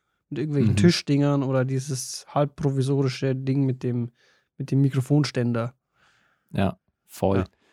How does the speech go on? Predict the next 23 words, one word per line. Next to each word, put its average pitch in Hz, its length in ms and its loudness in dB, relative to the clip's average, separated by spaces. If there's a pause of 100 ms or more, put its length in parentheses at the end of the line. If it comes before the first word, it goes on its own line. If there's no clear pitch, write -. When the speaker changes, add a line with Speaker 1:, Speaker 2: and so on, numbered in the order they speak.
(340)
Speaker 2:
Ich 92 160 -6
weiß, 104 180 4
ich 104 120 2
hab - 120 0
meine, 101 320 6
meine 95 320 6
ersten 107 380 0
Podcast-Folgen, 120 960 0
also 107 160 4
jetzt 101 160 -2
nicht 110 160 0
von 104 160 2
Bild 104 180 4
und 101 140 2
Ton, 139 500 0
äh, 104 320 2
sondern 104 340 0
davor, 110 460 0 (340)
hab 110 120 -2
ich 101 100 -2
noch 110 180 -6
mit 107 200 0
einem 104 320 -2